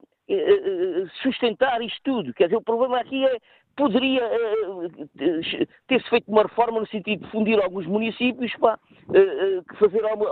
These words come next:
alguma coisa no sentido de melho-, de melho-, de melhorar, eh, eh, eh, os custos que o, que a nação tem, eh, a suportar as estruturas que podiam ser melhoradas. Eh, isto o, o Passos Coelho não fez. E como não fez uma, nenhuma reforma, vem agora criticar.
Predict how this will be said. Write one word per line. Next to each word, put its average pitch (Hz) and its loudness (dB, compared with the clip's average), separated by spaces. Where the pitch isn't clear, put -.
alguma 208 -4
coisa 226 0
no 220 -2
sentido 214 -4
de 170 -2
melho-, 214 4
de 170 -12
melho-, 208 0
de 165 -6
melhorar, 202 2
eh, - -2
eh, 190 0
eh, 175 -12
os 190 -4
custos - 2
que - -14
o, 190 -6
que 160 4
a 196 8
nação 202 0
tem, 247 0
eh, 190 2
a 220 -4
suportar 226 -2
as 226 -4
estruturas 214 -2
que 240 0
podiam 220 0
ser 233 -2
melhoradas. 220 -2
Eh, 220 4
isto - -8
o, 311 0
o 277 2
Passos 311 4
Coelho 320 -4
não 339 0
fez. 262 -2
E - -18
como 320 4
não 294 4
fez 285 -4
uma, 285 2
nenhuma 285 0
reforma, 254 -2
vem 254 -2
agora 247 -2
criticar. 175 0